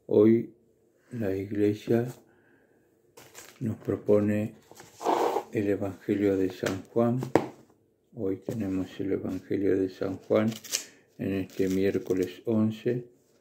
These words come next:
en el capítulo dieciséis, del doce al quince. Nos habla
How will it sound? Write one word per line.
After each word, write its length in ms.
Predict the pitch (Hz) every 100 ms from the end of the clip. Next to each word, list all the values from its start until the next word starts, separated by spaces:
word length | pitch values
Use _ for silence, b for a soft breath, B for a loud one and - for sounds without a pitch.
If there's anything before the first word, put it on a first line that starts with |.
| _ _ b b b b b _ _
en 220 | 110 95
el 120 | 95
capítulo 1040 | - 95 - 101 - 104 98 98 98 104 107
dieciséis, 880 | 107 90 - 107 - 117 120 120 -
del 360 | 110 110 95 95
doce 560 | 104 104 - - 110 -
al 220 | 113 95
quince. 540 | - 104 101 92 - 101 - - - _ - - _ _ _ _ b b b b b b -
Nos 300 | 101 - 113
habla 560 | 110 110 117 120 143